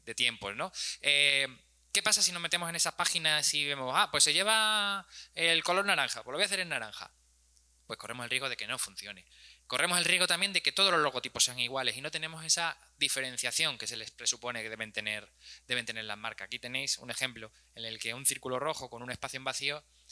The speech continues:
genera marcas, marcas además muy valoradas, tanto Target, Vodafone, Beats, Pinterest, la otra no la conozco, no sé si, pero, pero tienen bastante, bastante valor.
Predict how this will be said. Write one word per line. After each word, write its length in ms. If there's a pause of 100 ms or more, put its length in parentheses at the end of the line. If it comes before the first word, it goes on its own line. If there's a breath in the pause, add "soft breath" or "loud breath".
genera 320
marcas, 280
marcas 260
además 220
muy 140
valoradas, 400
tanto 220
Target, 260
Vodafone, 460 (280 soft breath)
Beats, 280
Pinterest, 520
la 100
otra 160
no 60
la 60
conozco, 360 (380 soft breath)
no 80
sé 120
si, 100 (280 soft breath)
pero, 460
pero 280
tienen 360
bastante, 920
bastante 360
valor. 360